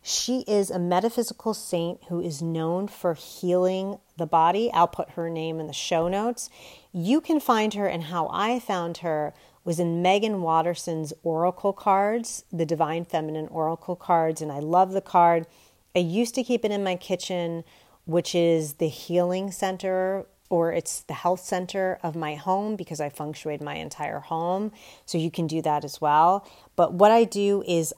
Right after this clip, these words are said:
I tap into her energy and I imagine her pouring this light onto my body and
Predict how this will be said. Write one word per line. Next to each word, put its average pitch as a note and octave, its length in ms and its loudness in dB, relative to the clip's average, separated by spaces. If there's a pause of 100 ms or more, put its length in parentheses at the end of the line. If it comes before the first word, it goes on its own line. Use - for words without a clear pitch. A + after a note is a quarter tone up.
I F3 580 4
tap - 580 -6
into F3+ 360 -6
her D#3+ 300 -6
energy F3+ 720 -2
and F3 100 -2
I E3 100 -2
imagine E3+ 1000 -4 (280)
her F3 260 0
pouring F3 640 0
this D#3 240 -4
light D#3 420 0 (600)
onto F3 420 0
my E3 200 2
body E3 720 0
and D#3 480 -4